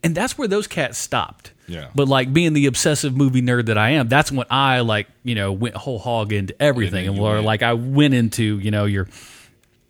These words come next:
Speaker 1: your coffees, your, uh, you know, your, your
Speaker 2: Coffees.
Speaker 1: Coolie High,
Speaker 2: Yeah,
Speaker 1: your
Speaker 2: Coolie
Speaker 1: fucking,
Speaker 2: High.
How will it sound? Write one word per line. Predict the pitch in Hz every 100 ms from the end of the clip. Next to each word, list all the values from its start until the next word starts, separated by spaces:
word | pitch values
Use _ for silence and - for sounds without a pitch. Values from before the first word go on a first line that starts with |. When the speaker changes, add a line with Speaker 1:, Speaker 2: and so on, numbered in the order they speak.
| -
Speaker 1:
your | 143 113
coffees, | 127 117 113 107 98
your, | 113 107
uh, | 98 101 98
you | 104 104
know, | 98
your, | 98 98 117
your | 110
Speaker 2:
Coffees. | - 160 123
Speaker 1:
Coolie | 113
High, | 98 104 98 101
Speaker 2:
Yeah, | 104
Speaker 1:
your | 101
Speaker 2:
Coolie | 90
Speaker 1:
fucking, | 117 117
Speaker 2:
High. | 104 85